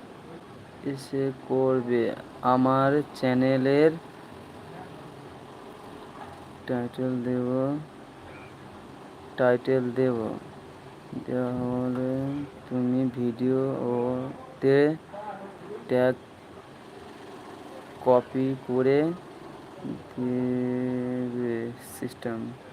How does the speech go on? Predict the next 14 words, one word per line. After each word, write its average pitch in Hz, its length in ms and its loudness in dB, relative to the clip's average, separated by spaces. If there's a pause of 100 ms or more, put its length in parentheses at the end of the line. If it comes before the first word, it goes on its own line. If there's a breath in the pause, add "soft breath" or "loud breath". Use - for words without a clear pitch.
(1000 loud breath)
ঠিক 156 220 8 (120)
আছে, 143 120 4 (100)
ঠিক 131 220 4
আছে, 123 200 2
তাহলে 127 240 8
আমি 127 160 4
তোমার 131 180 8 (100)
ভিডিওতে 127 400 6 (400)
ওই 117 100 2 (200)
ট্যাগগুলো 131 400 8 (120)
কপি 127 300 2
করে 123 260 2
নেবো, 113 180 -2 (120)
ঠিক 135 100 0